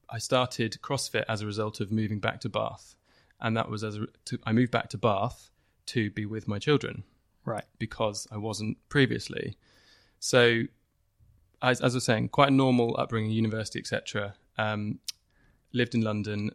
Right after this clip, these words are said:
Speaker 1: and studied architecture, but then met who is a, la-, a girl who's now my wife, um, but had a quite a brief relationship, um, that ended up in her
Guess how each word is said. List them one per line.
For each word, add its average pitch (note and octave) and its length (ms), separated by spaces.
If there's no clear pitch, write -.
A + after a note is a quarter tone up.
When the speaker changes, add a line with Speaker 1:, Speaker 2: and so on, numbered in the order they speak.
Speaker 1:
and G2+ 380
studied G#2+ 340
architecture, A2 720
but - 120
then A#2 360
met - 580
who B2 120
is A#2 260
a, A2+ 100
la-, A2 100
a - 160
girl A#2+ 220
who's A2+ 160
now G2+ 160
my G2+ 160
wife, G2 480
um, G#2 460
but - 300
had A2 140
a G#2+ 200
quite - 200
a G#2 40
brief - 580
relationship, G#2+ 800
um, G2+ 420
that - 300
ended A2 280
up G#2+ 160
in G#2+ 100
her G#2+ 360